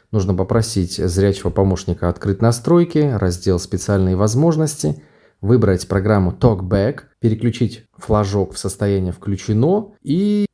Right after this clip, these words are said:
учиться. Дело в том, что пользоваться ей в принципе несложно, но нужно знать какие-то принципы. Ну, например, если вы просто ведёте пальцем по экрану, то всё, что попадает под него, будет проговариваться вслух. Например, вы нашли значок приложения "Телефон".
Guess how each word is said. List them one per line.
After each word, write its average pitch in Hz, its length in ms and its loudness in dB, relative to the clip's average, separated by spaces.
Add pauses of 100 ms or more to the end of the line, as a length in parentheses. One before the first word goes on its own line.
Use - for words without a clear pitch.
учиться. - 560 -2 (460)
Дело 120 220 2
в 135 80 -8
том, 220 180 2
что 131 400 0
пользоваться 120 540 -4
ей 117 120 -2
в 113 80 -8
принципе - 380 -2
несложно, 135 580 0
но 170 220 0
нужно 147 300 -2
знать 120 240 -4
какие-то 104 400 -4
принципы. - 560 -10 (320)
Ну, 214 80 2
например, 101 420 0
если 117 240 -2
вы 131 60 2
просто 127 320 -2
ведёте 98 260 -4
пальцем 98 400 -2
по 110 160 -2
экрану, 190 400 0
то - 100 -6
всё, 107 200 -6
что 101 160 -6
попадает 165 500 -2
под 120 160 -4
него, 107 340 0
будет 135 300 -6
проговариваться 92 720 -2
вслух. 80 400 -10 (720)
Например, 185 380 0
вы 175 100 0
нашли 156 420 -2
значок 110 460 0
приложения 104 560 -2
"Телефон". 90 640 -6